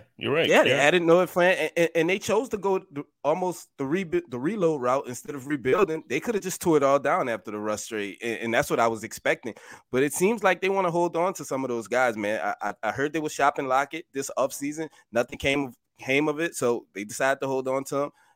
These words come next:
Speaker 2: A-, and they're, they're loaded. If they can just drop a quarterback into that situation and patch a couple of pieces along the offensive lineup, they, they, they can be something serious, man.
Speaker 1: Okay. All right. I, I mean, I,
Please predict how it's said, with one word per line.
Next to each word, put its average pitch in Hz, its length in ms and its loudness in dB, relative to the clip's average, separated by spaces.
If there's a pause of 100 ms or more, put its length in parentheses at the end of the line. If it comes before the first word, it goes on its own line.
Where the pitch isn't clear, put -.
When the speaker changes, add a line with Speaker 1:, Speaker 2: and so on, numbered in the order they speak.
(100)
Speaker 2:
A-, - 180 -8
and 107 200 -2
they're, 190 180 4
they're 160 200 4
loaded. 160 480 6 (240)
If 127 160 -4
they 175 120 2
can 180 220 -2
just 160 240 -10
drop 156 240 2
a 127 80 -10
quarterback 127 480 0
into 123 200 -10
that 131 140 -4
situation 131 560 -6
and 107 80 -6
patch 135 240 0
a - 60 -14
couple 139 240 -2
of 123 80 -6
pieces 123 300 -6
along 117 420 0
the 110 160 -4
offensive 117 420 -2
lineup, 107 400 0 (440)
they, 117 100 -4 (160)
they, 175 160 0 (160)
they 226 100 4
can 339 160 0
be 269 160 -2
something 240 380 -2
serious, 170 420 0
man. 120 320 -2 (1400)
Speaker 1:
Okay. 202 460 -10 (140)
All 170 160 -10
right. 190 160 -4
I, 165 160 6
I 165 60 4
mean, 170 220 2
I, 143 140 4